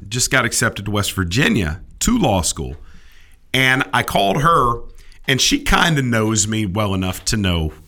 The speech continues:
that I wasn't gonna do a whole lot of preparation for something like that. You know, the way I look at it, if I can do it, I can do it. If I can't, you know, I'll find something else. But she told me, "You know,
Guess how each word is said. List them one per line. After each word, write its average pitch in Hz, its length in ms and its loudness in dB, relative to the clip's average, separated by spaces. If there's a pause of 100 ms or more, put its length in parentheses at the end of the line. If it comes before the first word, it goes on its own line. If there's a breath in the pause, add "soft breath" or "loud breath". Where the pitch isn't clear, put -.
(140)
that 117 100 2
I 110 100 4
wasn't 101 300 2
gonna 90 160 0
do 87 160 0
a 82 40 0
whole 87 120 0
lot 82 140 0
of 78 60 -4
preparation 76 560 -4
for 80 140 -10
something 67 320 -12
like 52 180 -14
that. 50 140 -14 (160)
You 151 80 2
know, 143 180 2
the 151 100 0
way 175 120 4
I 165 80 6
look 143 180 2
at 131 140 4
it, 110 80 0
if 101 80 -2
I 160 100 4
can 135 120 0
do 139 100 4
it, 123 60 4
I 107 80 4
can 101 120 -2
do 104 160 -2
it. 98 60 -2
If 92 100 -6
I 90 60 -4
can't, 107 360 -4 (380 loud breath)
you - 140 0
know, 58 160 -4 (180)
I'll 110 80 0
find 104 220 0
something 71 220 -4
else. - 180 -10 (960 soft breath)
But 127 400 -2
she - 240 0
told 170 380 0
me, 110 340 -2 (1500 soft breath)
"You 104 140 0
know, 127 420 0